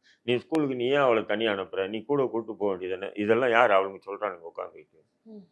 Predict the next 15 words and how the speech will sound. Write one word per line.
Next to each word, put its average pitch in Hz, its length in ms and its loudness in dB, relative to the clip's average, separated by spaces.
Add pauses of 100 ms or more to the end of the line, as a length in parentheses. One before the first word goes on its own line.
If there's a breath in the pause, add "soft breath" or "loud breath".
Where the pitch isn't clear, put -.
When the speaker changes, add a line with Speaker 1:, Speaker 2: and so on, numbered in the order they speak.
(120)
Speaker 1:
ஏன் 131 160 2
உன்னை 120 260 4
மாரி 135 220 4
வந்து 127 460 2
ஊரை 127 340 4
ஏமாத்தி, 117 420 -2
ஏதோ 123 240 6
ஏமாத்தி, 123 500 2
நீ 131 140 -6
வந்து 127 400 -2
உள்நாடு, 123 440 -4
உள்நாடு 117 340 -2
ஏதோ 120 200 0
முதலீடு 117 420 -2
பண்ணி, 120 320 -12